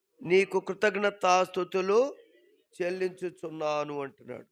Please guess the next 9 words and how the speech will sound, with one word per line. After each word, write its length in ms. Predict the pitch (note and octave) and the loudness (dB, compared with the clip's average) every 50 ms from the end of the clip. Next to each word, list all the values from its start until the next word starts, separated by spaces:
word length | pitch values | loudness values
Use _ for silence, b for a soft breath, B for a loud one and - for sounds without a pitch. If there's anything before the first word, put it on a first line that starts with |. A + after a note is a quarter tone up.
| _ _ - | _ _ -8
కాబట్టి 280 | G#3+ A#3 A3+ B3+ C4 B3 | -8 -8 -6 -6 -6 -4
ఎలా 220 | G3 F3+ G#3+ A#3+ | -2 0 0 0
చెల్లిస్తున్నాడు 1040 | B3+ B3+ B3 A#3+ A#3+ A#3 A3+ - - A3+ A3 A3 A3 G#3+ A3 A3 A3 G#3+ G#3+ A3+ - _ _ _ _ _ _ _ _ _ _ _ _ _ - | -2 -2 -4 -4 -2 -4 -4 -6 -8 -8 -6 -4 -4 -2 -2 -2 -4 -4 -6 -10 -14 _ _ _ _ _ _ _ _ _ _ _ _ _ -6
ఆయన? 460 | D#3+ F3+ F#3 F3+ F3+ F3 E3+ E3+ F3 - _ _ _ _ _ - - - - _ _ _ _ _ _ _ _ C3 | -4 -4 -4 -4 -4 -6 -6 -8 -10 -12 _ _ _ _ _ -20 -20 -20 -20 _ _ _ _ _ _ _ _ -10
ఆ, 280 | C#3+ D#3 D#3+ D#3+ D#3+ | -8 -6 -6 -4 -6
ఏదో 400 | D#3 E3 E3+ F3+ F3+ F3+ E3 - _ _ _ _ | -6 -6 -6 -6 -6 -6 -8 -10 _ _ _ _
కొంత 480 | - E3+ D#3+ D#3+ - - D3+ C#3 - - _ _ _ _ _ _ _ _ _ _ _ _ _ _ _ _ _ - | -12 -12 -12 -10 -8 -6 -6 -6 -6 -8 _ _ _ _ _ _ _ _ _ _ _ _ _ _ _ _ _ -6
పర్సంటేజ్ 640 | D#3+ E3 E3 - F#3+ F#3+ F#3 F#3+ G3 F#3 F3 - - | -6 -6 -4 -6 -8 -6 -4 -2 -2 -2 -4 -4 -4
కాదు, 340 | D#3+ D#3+ D#3+ D#3 C#3+ C3 | -2 -2 0 -2 -4 -8